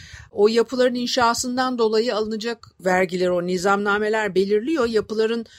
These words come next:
projeleri ve başvuru dilekçelerinin teslim edilmesini de zorunlu tutuyor. Öyle kafanıza göre bina inşa edemiyorsunuz.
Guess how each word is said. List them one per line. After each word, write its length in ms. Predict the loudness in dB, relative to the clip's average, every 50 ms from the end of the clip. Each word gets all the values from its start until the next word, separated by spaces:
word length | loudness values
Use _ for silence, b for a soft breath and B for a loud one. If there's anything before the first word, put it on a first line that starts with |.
| B B B 0
projeleri 640 | 4 4 4 4 2 2 2 4 6 4 4 4 2
ve 180 | 0 -2 0 2
başvuru 480 | 2 0 0 -2 -6 -8 -8 -8 -6
dilekçelerinin 760 | -6 -4 -2 -4 -4 -2 -2 -2 0 0 0 -2 -2 -4 -8
teslim 440 | -8 -4 -4 -4 -4 -4 -6 -6 -2
edilmesini 580 | -2 0 0 0 2 2 0 0 -2 -4 -2 2
de 120 | 2 2
zorunlu 420 | 2 2 -2 -4 -4 -6 -10 -12 -14
tutuyor. 420 | -16 -18 -8 -6 -4 -2 -2 -2
Öyle 160 | -2 -2 -4
kafanıza 500 | -6 -8 -8 -6 -4 -4 -2 -2 -2 0
göre 280 | 0 2 2 2 0 0
bina 280 | 0 0 0 0 0
inşa 320 | -2 -2 -4 -2 0 0 0
edemiyorsunuz. 800 | 0 0 -2 -2 -2 -4 -6 -8 -10 -12 -12 -12 -12 -12 -14